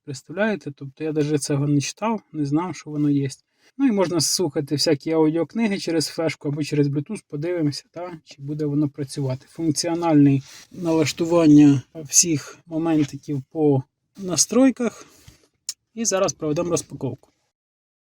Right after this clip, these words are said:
Продовжуємо зйомочку. Переключилися трішки ближче на формат. Так, продавця, до речі, також поставлю в описі. Так, дивіться, що по цінам. Обійшовся нам цей товар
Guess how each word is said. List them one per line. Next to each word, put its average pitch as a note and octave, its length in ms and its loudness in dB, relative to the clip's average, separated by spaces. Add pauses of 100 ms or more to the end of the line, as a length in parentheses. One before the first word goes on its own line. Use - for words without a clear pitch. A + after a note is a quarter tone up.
(220)
Продовжуємо F3+ 560 -2
зйомочку. A3 600 2 (600)
Переключилися D#3+ 640 -4
трішки D3+ 360 -6
ближче D3 460 -2 (280)
на D3+ 140 -8
формат. G3+ 400 -4 (420)
Так, E3 400 -2 (180)
продавця, G3+ 440 2
до F#3+ 120 -2
речі, F#3 260 -2
також - 600 -2 (280)
поставлю D#3 500 -2
в E3+ 80 -2
описі. A3 400 -2
Так, D#3 160 2 (380)
дивіться, F#3 300 -2
що A3 180 -2
по F#3+ 140 -12
цінам. D#3 420 2
Обійшовся E3+ 600 -2
нам E3+ 200 -2
цей D#3+ 180 -4
товар D#3+ 480 0